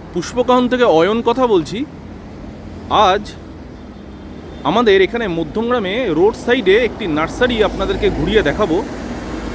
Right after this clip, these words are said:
অসাধারণ একটা রোড সাইড নার্সারি। এবং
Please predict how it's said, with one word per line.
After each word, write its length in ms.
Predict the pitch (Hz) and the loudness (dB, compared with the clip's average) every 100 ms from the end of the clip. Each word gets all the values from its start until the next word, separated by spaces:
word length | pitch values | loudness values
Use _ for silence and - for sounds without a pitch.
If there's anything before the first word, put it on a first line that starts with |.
| - - - - - - - - - - - 160 | -8 -8 -6 -6 -6 -6 -4 -4 -4 -4 0 2
অসাধারণ 420 | 175 254 262 277 269 | 4 4 4 4 2
একটা 120 | 269 247 | 4 4
রোড 180 | 190 185 | 4 2
সাইড 160 | 240 247 202 | 0 2 2
নার্সারি। 400 | 185 - 156 202 - - - - - 1077 1047 1077 - - - - - - | 0 0 0 0 -2 -2 -2 0 2 2 2 2 0 0 0 -2 -2 2
এবং 200 | 240 | 4